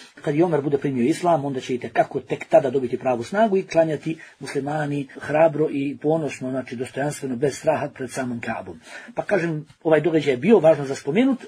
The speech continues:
pa makar ta predaja bila i upitna, ovakav ili ovaj način, na koji način je Hamza primio islam, nema sumnje da je primio i da je to mnogo značilo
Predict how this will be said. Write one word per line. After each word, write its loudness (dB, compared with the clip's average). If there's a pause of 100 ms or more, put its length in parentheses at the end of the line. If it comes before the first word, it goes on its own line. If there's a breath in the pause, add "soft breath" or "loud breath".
pa -2
makar -4
ta 0
predaja 0
bila 2
i 4
upitna, 2
ovakav 4
ili 0
ovaj 0
način, -2 (160 loud breath)
na -10
koji -2
način -2
je -6
Hamza -8
primio -2
islam, 0
nema -4
sumnje -6
da -4
je -4
primio 0
i -4
da 0
je -4
to -2
mnogo -4
značilo -6